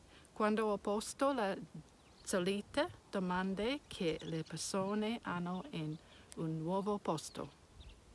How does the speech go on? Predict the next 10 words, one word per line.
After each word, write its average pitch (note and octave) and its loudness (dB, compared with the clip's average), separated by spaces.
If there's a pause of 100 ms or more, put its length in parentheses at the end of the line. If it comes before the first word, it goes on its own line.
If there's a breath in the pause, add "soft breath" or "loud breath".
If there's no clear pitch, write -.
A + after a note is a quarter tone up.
(420 loud breath)
Le F3+ 2
disposizioni G#3+ 2 (380 loud breath)
relative G3+ 2 (440)
all'alloggio F#3+ 4 (440)
e E3+ 0 (360)
il E3+ -2
trasporto A#3 -2 (480 loud breath)
procedevano G#3 0
senza F3+ 0
intoppi. D3 -2